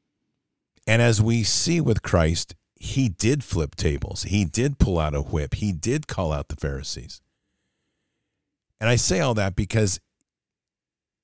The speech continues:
there is a passion of living as a human being. We can't just mute it. And this is why I really push back when people are like, "Oh, don't worry, Trump's got it under control." And "Don't worry, White Hats are got it under control."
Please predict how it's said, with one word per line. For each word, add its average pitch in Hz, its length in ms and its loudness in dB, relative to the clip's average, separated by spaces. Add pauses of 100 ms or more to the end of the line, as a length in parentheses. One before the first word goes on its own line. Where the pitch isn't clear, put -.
(160)
there 123 320 2
is 147 300 0
a 120 80 2
passion 80 800 0
of 92 200 0
living 90 460 4
as 85 220 -2
a - 20 -2
human 78 320 -2
being. 71 260 -8 (680)
We - 60 -20
can't 156 200 -2
just 127 220 -2
mute 98 320 2
it. 78 100 -4
And 95 100 -4
this 123 140 2
is 131 140 0
why 117 300 0
I 104 120 -2
really 113 380 2
push - 280 4
back 104 300 -2
when 87 100 -2
people 92 200 0
are 80 100 0
like, 78 140 -4
"Oh, 110 280 2
don't 95 200 -2
worry, 90 260 0
Trump's - 300 -4
got 92 160 0
it 85 80 2
under 85 160 0
control." 78 520 -2
And 67 100 -10 (300)
"Don't 120 200 0
worry, 107 200 2
White 92 220 0
Hats 104 240 0
are 90 40 -2
got 87 180 0
it 85 40 -2
under 82 160 -2
control." 80 400 -2